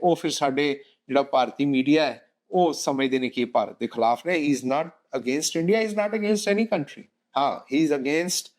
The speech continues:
ਅਹ, anything that is anti-America। ਭਾਵੇਂ ਉੱਥੇ ਦੇ ਲੋਕ ਆ ਕੇ ਜੇ ਇੱਥੇ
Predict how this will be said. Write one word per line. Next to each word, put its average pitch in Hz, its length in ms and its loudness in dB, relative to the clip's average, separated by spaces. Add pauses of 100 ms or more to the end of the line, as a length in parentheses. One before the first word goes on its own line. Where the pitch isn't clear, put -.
(600)
ਅਹ, 131 420 0
anything 185 440 0 (340)
that 143 200 0
is 139 40 -4 (240)
anti-America। 120 720 0 (440)
ਭਾਵੇਂ 135 300 0
ਉੱਥੇ 165 280 -2
ਦੇ 156 120 0
ਲੋਕ 143 260 0
ਆ 139 120 4
ਕੇ 143 180 -4
ਜੇ 143 120 -4
ਇੱਥੇ 151 600 -2